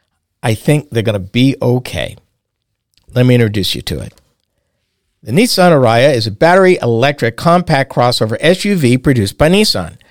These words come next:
Originally introduced to the motoring public in July of twenty twenty, its consumer launch was delayed for several years due to a variety of supply chain challenges,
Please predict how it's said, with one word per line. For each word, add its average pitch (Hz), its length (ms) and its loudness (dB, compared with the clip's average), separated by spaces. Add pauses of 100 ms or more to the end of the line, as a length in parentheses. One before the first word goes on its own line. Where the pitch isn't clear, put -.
(400)
Originally 208 440 2
introduced 139 460 0
to 127 80 -4
the 135 60 -2
motoring 185 360 4
public 147 380 0
in 110 140 -4
July 113 320 2
of 151 80 -2
twenty 135 260 -2
twenty, 98 420 -4 (280)
its - 160 -8
consumer 254 360 2
launch 147 300 2
was 156 160 -2
delayed 120 400 2
for - 100 -8
several 214 320 2
years 117 380 0
due 135 180 0
to 135 100 0
a 117 60 -2
variety 180 440 2
of 170 60 0
supply 147 320 0
chain 107 260 -6
challenges, 139 720 0